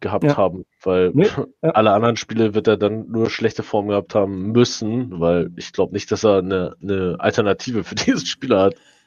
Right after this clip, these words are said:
Speaker 1: aktuell.
Speaker 2: Ja. So. Und, und das wird eben halt spannend, ne? Und, äh, so, äh, können die Millionen halt auch dahin seuchen, ja. Ähm, also das wird halt wirklich, äh, spannend zu beobachten sein, zumal ja die N L Z-Spieler eh unsere,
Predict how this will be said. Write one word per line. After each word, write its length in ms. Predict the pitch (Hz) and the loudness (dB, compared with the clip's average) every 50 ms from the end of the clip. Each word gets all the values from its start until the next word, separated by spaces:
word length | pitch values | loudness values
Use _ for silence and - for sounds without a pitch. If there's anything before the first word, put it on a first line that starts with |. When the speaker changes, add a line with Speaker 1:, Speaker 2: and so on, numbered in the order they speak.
| _ _ _ | _ _ _
Speaker 1:
aktuell. 500 | - 110 - - - - - 95 95 - | -4 -4 -4 -4 -4 0 0 0 0 0
Speaker 2:
Ja. 120 | - 165 185 - _ _ _ _ _ _ _ _ _ _ _ _ _ _ - | -4 -8 -10 -12 _ _ _ _ _ _ _ _ _ _ _ _ _ _ -6
So. 220 | 135 127 127 - _ - - - - - _ _ | -6 -6 -6 -8 _ -20 -20 -20 -20 -20 _ _
Und, 180 | - 143 123 123 | -2 -2 -2 -2
und 160 | - 123 110 | -2 -2 0
das 160 | 135 127 - | 0 2 2
wird 140 | - 151 170 | 0 2 2
eben 160 | 156 147 156 147 | 2 2 4 2
halt 140 | 151 143 | 2 0
spannend, 340 | - - 151 180 202 147 - | 0 -2 0 0 0 -2 -2
ne? 120 | 131 135 147 | -4 -6 -4
Und, 360 | 151 147 131 127 127 127 - | -4 -2 0 0 0 0 -4
äh, 260 | 139 127 123 127 123 | -4 -4 -2 -4 -6
so, 400 | 120 - - 131 127 135 143 147 | -6 -4 -4 -4 -2 -2 -2 -2
äh, 380 | 147 - 139 135 135 135 135 139 | -2 0 0 0 0 0 -2 -4
können 240 | - - - 143 | -2 2 2 2
die 140 | 139 151 143 | 4 2 2
Millionen 460 | 127 135 127 120 120 127 147 180 175 | 2 2 2 4 4 4 4 4 4
halt 180 | 151 139 143 139 | 4 4 2 2
auch 160 | 143 160 175 | 0 -2 -2
dahin 360 | - - 170 131 123 123 123 | 2 0 2 4 4 4 2
seuchen, 460 | 117 - - 113 117 123 - - - 110 | 2 2 -2 -2 -4 -4 -6 -6 -10 -10
ja. 200 | 113 127 147 - _ - - - - - - - - - - _ - - | -8 -10 -12 -12 _ -14 -12 -10 -8 -8 -8 -8 -10 -10 -14 _ -16 -8
Ähm, 240 | 123 123 127 131 - | -4 -2 -2 -2 -2
also 180 | - 131 - - | -4 -6 0 2
das 140 | 160 - - | 0 2 2
wird 120 | 196 - | 2 4
halt 140 | 180 160 131 | 2 2 4
wirklich, 320 | 156 156 160 175 - - | 0 0 0 0 -2 -2
äh, 160 | - - 151 | 2 4 4
spannend 300 | 143 - - 147 147 160 | 2 4 2 0 0 0
zu 80 | - 143 | 0 -2
beobachten 400 | 127 127 135 156 165 - - 165 | -2 0 0 0 -2 -2 -2 -2
sein, 180 | 131 160 160 147 | 0 0 0 0
zumal 260 | - - 135 131 135 | 0 -2 0 0 0
ja 60 | 135 | 0
die 100 | 127 139 | -2 -2
N 100 | 135 131 | -2 -2
L 80 | 135 131 | -2 -2
Z-Spieler 500 | - 135 127 - - - 143 131 135 131 | -6 -8 -8 -8 -6 -6 -2 -2 -2 -2
eh 240 | 131 131 131 135 | 0 0 -2 -2
unsere, 560 | 135 - 143 131 127 131 113 131 127 123 120 | -2 -2 -4 -4 -4 -2 -2 0 0 0 -2